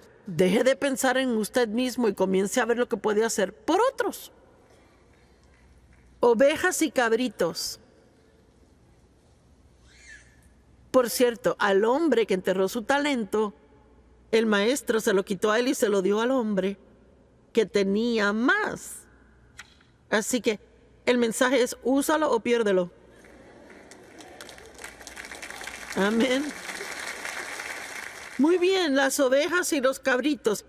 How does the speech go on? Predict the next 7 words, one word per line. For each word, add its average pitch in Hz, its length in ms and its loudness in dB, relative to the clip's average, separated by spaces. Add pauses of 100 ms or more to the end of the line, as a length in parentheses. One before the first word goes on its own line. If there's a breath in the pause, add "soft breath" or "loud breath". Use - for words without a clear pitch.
Ahora, 269 260 2
para 247 220 2
mí, 262 580 0 (2750)
esto 285 400 0
tiene 277 500 2
un 262 400 0 (380)
profundo, 247 920 2